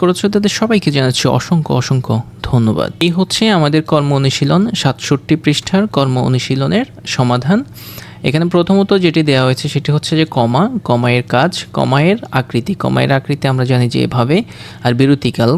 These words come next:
কমা এর বিরতিকাল হচ্ছে যে এক বলতে যে সময় লাগে ততক্ষণ পর্যন্ত এটার জন্য থামতে হয় কমা পাইলে। আচ্ছা, এরপর হচ্ছে সেমিকোলন। সেমিকোলনের আকৃতিটা হচ্ছে যে মূলত এরকম, আর এটার বিরতিকাল হচ্ছে যে এক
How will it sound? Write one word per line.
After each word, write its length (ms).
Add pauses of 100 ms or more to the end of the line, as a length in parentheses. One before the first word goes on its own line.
কমা 300
এর 80
বিরতিকাল 540
হচ্ছে 300
যে 220
এক 440
বলতে 480 (120)
যে 260
সময় 400
লাগে 320 (100)
ততক্ষণ 480
পর্যন্ত 500
এটার 500 (420)
জন্য 220
থামতে 380
হয় 180
কমা 300
পাইলে। 440 (720)
আচ্ছা, 220
এরপর 300
হচ্ছে 280
সেমিকোলন। 720 (160)
সেমিকোলনের 680
আকৃতিটা 600
হচ্ছে 320
যে 100
মূলত 360 (380)
এরকম, 480 (540)
আর 120
এটার 280
বিরতিকাল 540
হচ্ছে 320
যে 260
এক 220